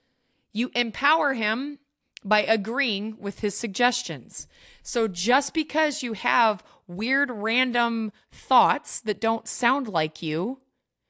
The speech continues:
doesn't mean you had the thought,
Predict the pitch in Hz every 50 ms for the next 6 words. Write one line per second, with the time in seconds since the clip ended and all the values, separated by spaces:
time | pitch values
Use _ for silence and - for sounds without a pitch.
0 | _ _ _ _ _ _ _ _ _ _ _ _ - 233 254 254 269 269 - 254
1 | 254 247 226 226 247 226 220 233 226 196 180 190 - - 240 240 247 170 160 -
2 | - - -